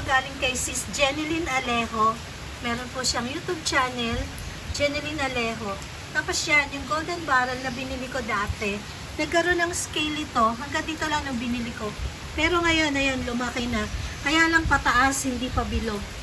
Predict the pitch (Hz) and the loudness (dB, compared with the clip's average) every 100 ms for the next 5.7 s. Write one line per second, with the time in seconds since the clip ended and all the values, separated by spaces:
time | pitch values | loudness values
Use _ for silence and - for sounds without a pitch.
0 | - - - - - - - - - 320 | -10 -8 -8 -4 -4 -4 -6 -10 -2 -2
1 | - 359 359 349 302 277 285 302 - - | 0 2 2 4 6 6 4 -2 -4 -6
2 | - - - - - - 277 320 330 339 | -6 -8 -8 -4 -4 0 2 6 6 4
3 | 339 320 311 320 320 311 311 294 254 233 | 0 4 4 4 2 4 4 4 2 0
4 | 269 269 262 240 254 269 247 233 - - | 0 0 2 2 0 4 4 2 -2 -6
5 | - - - - 269 285 | -6 -6 -8 -4 2 4